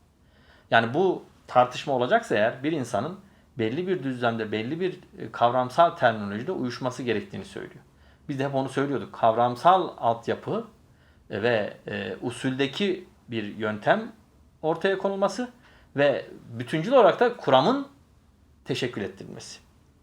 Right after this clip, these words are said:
Şimdi, e, biz u-, usul açısından İbn Rüşd nasıl ele almış ona bir bakalım. Ondan sonra yine müzakere edelim. Şimdi Tehafüt-ü Tehafüt'te diyor ki İbn Rüşd, "Belli durumlarda olduğu kendiliğinden bilinen bir şeyin bu durumda bulunmadığını ileri süren bir kimse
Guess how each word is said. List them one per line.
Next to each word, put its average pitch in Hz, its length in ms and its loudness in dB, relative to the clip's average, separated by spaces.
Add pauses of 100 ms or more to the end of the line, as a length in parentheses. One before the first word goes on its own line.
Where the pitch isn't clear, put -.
(420)
Şimdi, 247 520 0 (480)
e, 120 340 2
biz 226 300 -2 (180)
u-, 160 220 -10
usul 180 240 -2
açısından 208 320 2
İbn 185 140 -2
Rüşd 214 160 -2
nasıl 247 220 4
ele 160 80 4
almış 196 220 2
ona 175 160 4
bir 160 100 -4
bakalım. 175 340 6 (120)
Ondan 165 300 4
sonra 180 380 0 (120)
yine 147 220 -4
müzakere 127 460 2
edelim. 107 220 -6 (580)
Şimdi 277 340 2 (180)
Tehafüt-ü 262 460 6
Tehafüt'te 180 560 6
diyor 302 200 0
ki 156 120 -2
İbn 123 200 -6
Rüşd, 95 240 -6 (460)
"Belli 233 300 4
durumlarda 190 460 4
olduğu 165 460 2
kendiliğinden 170 680 2
bilinen 160 340 -2
bir 151 80 2
şeyin 131 380 0 (400)
bu 214 120 2
durumda 175 360 0
bulunmadığını 165 440 2
ileri 165 260 0
süren 127 280 0
bir 120 140 -6
kimse 147 440 -2